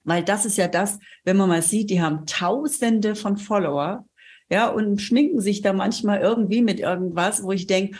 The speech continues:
und da sitzt hier unsere, ne, unser Benni, der so viel Wissen hat und versteckt sich dann so in Berlin.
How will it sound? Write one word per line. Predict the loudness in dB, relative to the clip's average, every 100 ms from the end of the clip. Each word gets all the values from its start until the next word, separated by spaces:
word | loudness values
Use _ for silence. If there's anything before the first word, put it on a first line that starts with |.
| -8
und | -2 0
da | 0
sitzt | -2 -4 -6
hier | -2 0 2 2
unsere, | 0 2 2 2 0 -8 -20 -20 _ _ _ 2 2 2 -2 -14 _ -12
ne, | 0 0 2
unser | 2 4 4
Benni, | 4 4 6 4
der | 4 2
so | 2
viel | 0 0
Wissen | 0 0 2
hat | 2 0 0
und | 0 0
versteckt | -2 0 -2 -2 -2
sich | -2 2
dann | 0 2
so |
in | 2 2
Berlin. | 2 2 2 2 0